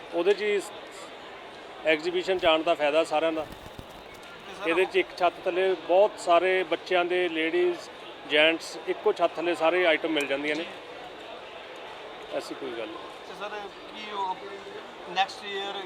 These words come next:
Speaker 2: ਕਹਿੰਦੇ ਪੂਰਾ ਸੀਜ਼ਨ ਜੀ ਗਰ-, ਵਿੰਟਰ ਦਾ ਲੰਘ ਕੇ ਗਿਆ ਹੁਣ, ਹੁਣ ਨੈਕਸਟ ਗਰਮੀਆਂ ਦਾ ਆ ਰਿਹਾ ਜੀ, ਤੇ ਸਰ ਉਹਦੇ ਲਈ ਕੁਝ ਜਿਹੜੇ ਡਿਜ਼ਾਈਨ, ਜੋ ਤੁਹਾਡੀ ਕੁਆਲਿਟੀ ਹੈਗੀ ਆ,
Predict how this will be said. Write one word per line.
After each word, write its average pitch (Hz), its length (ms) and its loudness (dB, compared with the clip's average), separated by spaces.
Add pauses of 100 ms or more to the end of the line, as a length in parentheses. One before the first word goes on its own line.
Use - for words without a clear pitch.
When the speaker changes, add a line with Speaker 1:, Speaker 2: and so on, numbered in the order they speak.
(140)
Speaker 2:
ਕਹਿੰਦੇ 190 260 -10
ਪੂਰਾ 185 240 -4
ਸੀਜ਼ਨ 175 240 -10
ਜੀ 180 380 -10
ਗਰ-, 175 80 -8 (200)
ਵਿੰਟਰ 180 220 -10
ਦਾ 190 100 -8
ਲੰਘ 180 200 -6
ਕੇ 180 160 -12
ਗਿਆ 170 120 -8
ਹੁਣ, 165 100 -6 (840)
ਹੁਣ 175 80 -12
ਨੈਕਸਟ 190 260 -8
ਗਰਮੀਆਂ 175 420 -8
ਦਾ 170 100 -6
ਆ 160 120 -4
ਰਿਹਾ 151 120 -8
ਜੀ, 147 140 -10 (440)
ਤੇ 202 80 -12
ਸਰ 208 140 -4
ਉਹਦੇ 214 240 -2
ਲਈ 220 240 -6
ਕੁਝ 208 100 -8 (280)
ਜਿਹੜੇ 202 220 -6
ਡਿਜ਼ਾਈਨ, 175 440 -4 (120)
ਜੋ 185 120 -6
ਤੁਹਾਡੀ 185 220 -6
ਕੁਆਲਿਟੀ 175 480 -4
ਹੈਗੀ 170 200 -8
ਆ, 175 100 -6